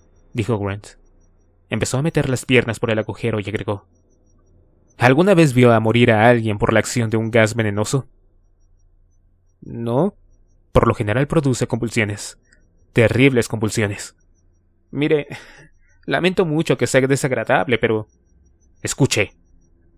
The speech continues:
La única razón por la que nos vamos a meter en este nido es porque necesitamos descubrir cuántos animales salieron del huevo. Si matamos a los animales primero y alguno de ellos cae en los nidos como consecuencia de las convulsiones espasmódicas, eso arruinaría nuestra capacidad de ver lo que había ahí.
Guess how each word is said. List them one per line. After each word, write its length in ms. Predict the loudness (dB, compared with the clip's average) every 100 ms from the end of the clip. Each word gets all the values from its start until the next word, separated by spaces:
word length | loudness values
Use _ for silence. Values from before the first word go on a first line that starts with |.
| _ 0
La 140 | 0
única 240 | 2 0
razón 240 | 0 0 0
por 120 | -2
la 80 | -2
que 140 | -4
nos 220 | -6 -2
vamos 260 | 0 0 0
a 40 |
meter 220 | -2 0 0
en 80 |
este 260 | -2 0 0
nido 240 | 0 -2
es 100 | -2
porque 240 | 0 -2 -2
necesitamos 560 | -4 -4 -4 -2 -2
descubrir 420 | -4 -6 -2 -2 0
cuántos 280 | -2 0
animales 300 | -2 -2 -2
salieron 320 | -2 0 -2 -2
del 100 | -4
huevo. 280 | -4 -4 -16 _ _ _ _ _ _ -4
Si 180 | 0
matamos 320 | 2 2 2 0
a 60 |
los 120 | -2
animales 320 | -4 -2 -4 -4
primero 360 | -4 0 0
y 100 | -2
alguno 240 | -2 0 2
de 220 | 2 2
ellos 240 | 0 -2
cae 180 | 0 0
en 80 | -2
los 140 | -4
nidos 260 | -4 -4 -4
como 160 | -6
consecuencia 480 | -6 -6 -2 -2 -2
de 80 | -2
las 140 | -2
convulsiones 500 | -4 -6 -4 -4 -4
espasmódicas, 720 | -4 -6 -4 -6 -4 -4 -4 -16 _ _ _ _ _
eso 200 | -2 0
arruinaría 460 | -2 -2 -2 -2 -4
nuestra 240 | -6 -6
capacidad 380 | -4 -4 -2 -2
de 80 | -2
ver 200 | -2 -2
lo 80 | -4
que 80 |
había 180 | -4 -4
ahí. 260 | -4 -8